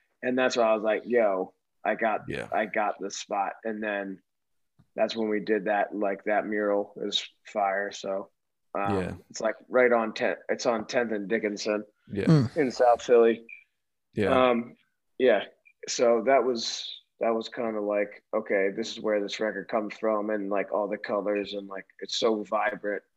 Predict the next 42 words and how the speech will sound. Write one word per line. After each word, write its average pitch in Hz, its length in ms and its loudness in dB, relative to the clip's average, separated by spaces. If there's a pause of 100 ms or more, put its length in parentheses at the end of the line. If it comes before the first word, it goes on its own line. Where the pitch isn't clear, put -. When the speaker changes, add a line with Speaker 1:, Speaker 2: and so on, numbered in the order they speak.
(140)
Speaker 2:
Mm-hmm. 110 160 -2
Speaker 1:
just - 200 -6
kinda, 104 220 -4
like, 92 220 -2 (180)
matches 95 840 -8 (680)
what 110 240 0
we 107 100 -2
were 107 100 -2
trying 101 260 -2
to 95 60 -4
do 95 560 -4
with 98 180 -10
the 95 100 -8
record. 90 420 -8 (360)
Speaker 3:
It 147 120 8
really 156 260 8
Speaker 1:
With 113 80 2
Speaker 3:
does 120 220 8
Speaker 1:
sound - 120 0
Speaker 3:
fit 120 180 4
Speaker 1:
wise. 95 100 -4
Speaker 3:
the, 110 380 2
the 117 120 0
sound, 117 520 0
the 131 120 -6
sonic, 113 560 -4 (220)
Speaker 2:
Sweet. - 200 -6
Speaker 3:
like, 120 220 0
the, 120 300 2
Speaker 1:
Yeah. - 100 -8
Speaker 3:
you 135 120 4
know, 117 100 4
the 120 180 -2
image 131 320 4
and 117 260 0
the 120 60 -4
sonics 113 520 0
all 113 200 0
match - 340 -4
up - 240 -2 (240)
Speaker 2:
Thanks, - 300 -12
man. 62 200 -10